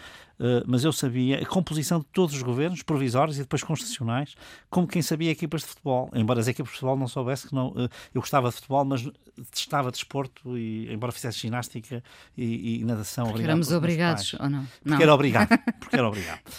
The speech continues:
Speaker 1: A natação até gostava mais ou menos, agora a
Speaker 2: Percebo.
Speaker 1: ginástica, ainda hoje vou fazer, demoro uma hora para sair de casa, eh, eh, eh, para ir ao ginásio, depois de vir venho sempre satisfeito por ter ido, mas, eh, para sair,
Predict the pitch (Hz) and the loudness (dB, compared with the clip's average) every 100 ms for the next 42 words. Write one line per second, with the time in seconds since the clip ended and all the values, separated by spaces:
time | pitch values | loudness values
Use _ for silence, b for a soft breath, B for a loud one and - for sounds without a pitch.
0 | B B 214 247 220 - 208 165 - - | B B 0 2 0 0 0 0 -4 -2
1 | 127 123 104 98 95 95 120 120 131 139 | -2 0 -2 -4 -4 -2 0 0 2 0
2 | 143 127 120 131 135 127 135 156 147 - | 0 -2 -4 -2 0 2 6 6 4 0
3 | - 113 131 - 110 131 135 B B B | -8 -6 -4 -2 -2 -2 -4 B B B
4 | B - 143 135 180 160 160 160 131 139 | B 4 6 6 6 8 10 8 6 0
5 | 143 131 - 135 139 135 135 143 202 127 | -2 -4 -2 0 2 0 -6 -12 -12 -10
6 | 127 120 123 117 120 127 117 117 - 123 | -8 -8 -6 -6 -6 -8 -8 -10 -6 -2
7 | 127 117 110 123 131 143 131 151 - B | 0 0 0 0 2 0 0 -8 -10 B
8 | B - 165 127 185 165 156 196 - 156 | B -2 0 2 -2 -2 -4 -6 -4 -8
9 | - 180 - 127 120 101 90 - - 123 | -6 -8 -8 -4 -2 -2 -6 -10 -6 -2
10 | 131 131 123 - 135 131 - 156 156 - | 2 2 0 -4 -8 -8 -2 0 0 -2
11 | 143 139 160 | -2 -2 -4